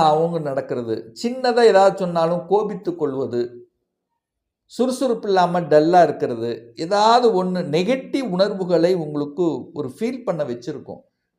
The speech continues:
அதை எல்லாத்தையும் மாறப்போகுது. குழந்தை நலன் நன்றாக இருக்க போகிறது. முயற்சிகள்,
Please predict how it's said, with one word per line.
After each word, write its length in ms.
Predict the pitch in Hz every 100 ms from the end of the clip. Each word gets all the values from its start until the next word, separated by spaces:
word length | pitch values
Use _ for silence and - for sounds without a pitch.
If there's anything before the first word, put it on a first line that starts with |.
| _
அதை 220 | - 156 165
எல்லாத்தையும் 840 | 127 139 202 247 233 175 175 110 131
மாறப்போகுது. 600 | 143 180 175 127 110 - - _ _ _
குழந்தை 380 | 175 226 240 208 180 123
நலன் 360 | 131 147 180 196 - 127
நன்றாக 680 | 156 190 233 233 226 208 208
இருக்க 300 | 185 165 - 156
போகிறது. 680 | - 135 117 117 117 120 107 90 - _ _ _ _ _ _ _ _ _
முயற்சிகள், 680 | 127 190 269 285 262 226 196